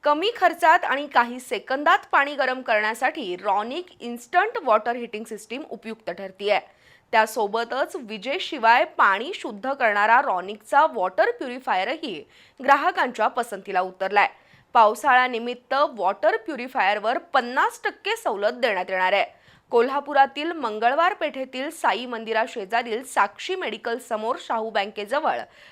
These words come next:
तर गडिंग्लज आजरा रोडवरील पट्टणशेट्टी हॉस्पिटल शेजारी, तसंच सांगली एसटी स्टँड समोरील इंदिरा महादेव कॉम्प्लेक्समधील दालनात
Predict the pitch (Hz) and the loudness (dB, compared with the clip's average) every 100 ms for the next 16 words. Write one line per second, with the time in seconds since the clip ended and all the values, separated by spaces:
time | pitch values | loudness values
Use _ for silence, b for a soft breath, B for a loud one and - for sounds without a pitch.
0 | B 262 330 247 254 226 302 349 359 415 | B 2 4 2 -2 0 -4 -2 2 2
1 | 466 - 302 262 285 277 247 247 240 277 | 2 2 2 4 2 4 0 0 -4 -6
2 | 330 254 233 285 359 370 359 - 415 330 | -6 -6 -4 -4 -4 -6 -8 -6 -4 -6
3 | - 262 254 277 269 214 240 320 185 - | -8 -8 -4 -4 -6 -2 0 0 -2 -16
4 | b b b - - 339 381 - 370 233 | b b b 2 4 2 0 -2 0 0
5 | 220 254 339 - - - - 370 - 370 | 0 -4 -4 -4 -6 -6 -6 -6 -2 0
6 | 370 440 311 240 233 247 302 - 240 240 | 0 -4 -6 -4 -4 -4 -8 -10 -12 -6
7 | 320 381 381 269 226 240 247 220 202 208 | -2 -2 -2 -8 -4 -4 -2 -4 -6 -8
8 | 208 - 202 226 220 190 190 302 339 - | -10 -10 -10 -10 -6 -2 0 0 -2 -4